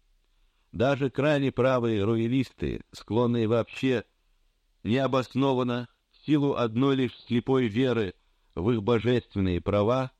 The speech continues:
всегда ожидать быстрых перемен в свою пользу, и те возлагали надежды на новый режим.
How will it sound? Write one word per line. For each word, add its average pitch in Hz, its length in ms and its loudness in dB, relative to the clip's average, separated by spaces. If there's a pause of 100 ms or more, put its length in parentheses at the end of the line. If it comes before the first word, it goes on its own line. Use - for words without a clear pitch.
(680)
всегда 90 380 0
ожидать 104 600 -2
быстрых 95 640 -2
перемен 85 460 0
в - 60 -20
свою 80 280 -2
пользу, 139 500 -2 (640)
и - 180 0
те 185 320 0
возлагали 113 600 0
надежды 113 760 -2 (240)
на 90 160 0
новый 85 340 0
режим. 71 380 -8